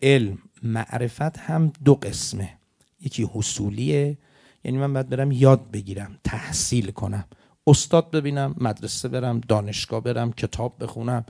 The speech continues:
تحقیق بکنم، پژوهش بکنم تا یه چیز رو به دست بیارم، تحصیل بکنم. یه بخشی معرفت اینطوریه. یه بخش معرفت حضوریه، یعنی با استاد و مدرسه و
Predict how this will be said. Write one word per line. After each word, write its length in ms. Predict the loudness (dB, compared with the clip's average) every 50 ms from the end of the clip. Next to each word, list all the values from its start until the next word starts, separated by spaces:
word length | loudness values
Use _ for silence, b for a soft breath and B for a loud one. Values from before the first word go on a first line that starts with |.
| B B B B B B 6
تحقیق 480 | 6 6 6 2 2 4 4 4 4
بکنم، 440 | 2 -2 0 0 -2 0 0 -2 0 0
پژوهش 640 | 0 0 0 -2 -2 -4 -4 -2 -2 -2 -4 -4 -6 -8
بکنم 460 | -8 -4 -4 -4 -2 0 0 -2 -2 b b b b b b b b b b b b
تا 200 | 0 0 0 0
یه 100 | 2 -2
چیز 160 | -4 -2 -2
رو 80 | -2 0 0
به 80 | 0
دست 420 | 0 2 0 2 0 0 -4 -6 -6
بیارم، 360 | -8 -8 -8 -10 -12 -14 -14 -14
تحصیل 680 | -14 -12 -12 -12 -8 -6 -6 -6 -4 -4 -6 -6 -6 -10
بکنم. 380 | -14 -16 -18 -18 -20 -20 -20 _ _ _ -4 -2
یه 100 | -2 0
بخشی 360 | 2 0 0 0 0 0 0
معرفت 500 | 0 0 -2 -4 -8 -8 -8 -10 -10 -8
اینطوریه. 440 | -10 -14 -12 -14 -18 -18 -18 -20 _ _ _ _ _ _ _ _ _ _ _ b b b b b b b b b b b b -4
یه 260 | 2 8 8 8 8
بخش 340 | 10 6 6 6 4 2 2
معرفت 600 | 4 4 2 0 0 -2 0 2 2 2 2 0
حضوریه، 800 | 0 2 2 2 2 4 4 2 2 2 0 0 -2 -4 -10 -14 -18 -20 _ _ _ -6 -2
یعنی 260 | 0 2 2 2 2
با 200 | 2 0 -2 -2 -2
استاد 580 | -4 -2 -2 -4 -4 -2 0 2 2 2 0
و 80 | -4 -10
مدرسه 800 | -6 -4 -4 -4 -4 -6 -8 -10 -12 -12 -10 -10 -8 -6 -6 -6
و 160 | -6 -10